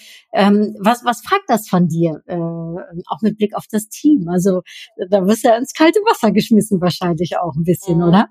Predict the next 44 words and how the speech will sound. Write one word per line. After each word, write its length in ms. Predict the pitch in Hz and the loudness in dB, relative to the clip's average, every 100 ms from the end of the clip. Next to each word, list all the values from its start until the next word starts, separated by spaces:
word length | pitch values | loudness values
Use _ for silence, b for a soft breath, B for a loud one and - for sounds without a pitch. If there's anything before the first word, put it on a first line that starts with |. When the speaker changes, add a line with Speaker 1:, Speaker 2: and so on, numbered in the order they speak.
| _ | _
Speaker 2:
voll. 380 | 185 185 170 151 - | -2 -2 -2 -8 -6
Also 240 | 170 170 | -6 -8
es 100 | 180 | -12
ist, 360 | 208 214 - _ _ _ _ _ _ | -12 -12 -14 _ _ _ _ _ _
ähm, 1300 | 180 180 175 175 180 180 180 180 180 180 175 175 175 - | -4 -2 -2 -6 -6 -6 -6 -8 -8 -8 -10 -12 -14 -2
also 200 | 214 226 269 240 | 0 4 2 2
was 140 | 254 | 0
heißt 200 | 339 - | 0 -2
ins 120 | 285 | -2
kalte 240 | 233 220 170 | -2 -2 -4
Wasser 220 | 185 147 | -4 -8
geschmissen? 460 | 147 - - 135 - b b | -10 -20 -20 -20 -20 b b
Also 200 | 185 190 | -4 0
so 120 | 214 | 2
was 220 | 220 214 - | 2 0 0
Firmenführung 680 | 269 294 311 - 277 269 262 | 0 2 -4 -2 -2 -2 -4
angeht, 460 | 247 262 254 262 | -4 -4 -4 0
dadurch, 240 | 220 220 - | 2 2 2
dass 180 | 214 - | -2 0
ich 60 | |
bei 80 | 196 | -2
meinem 180 | 180 185 | -2 0
Vater 320 | 233 285 285 | 0 2 0
mit 180 | 294 - | -2 0
eingestiegen 600 | 247 254 - 262 262 247 | 0 -2 -12 -14 -14 -12
bin, 320 | 254 269 302 - _ _ | -12 -10 -14 -16 _ _
der 120 | 196 185 | -2 2
auch 40 | |
Speaker 1:
Mhm. 80 | 190 | 6
Speaker 2:
Einzelunternehmer 920 | 170 190 226 233 240 226 240 233 220 | 6 4 -2 -2 -2 -2 -2 -2 0
ist 180 | 226 - | -2 -6
und 360 | 180 170 170 | -8 -8 -10
ich 120 | - - | -10 -4
sage 120 | 170 | -4
jetzt 100 | 170 | -4
mal 80 | 165 | -8
ein 40 | |
verhältnismäßig 580 | - 165 170 156 156 - | -2 -4 -4 -10 -12 -4
kleines 360 | 170 196 240 196 | -2 -2 -2 -4
<laughs> 60 | 226 | -2
Unternehmen, 680 | 220 262 202 202 220 208 | 0 0 0 -2 -4 -8
äh, 100 | - | -6
erstmal 320 | 196 - - | -6 -6 -4
ist, 120 | 233 | -4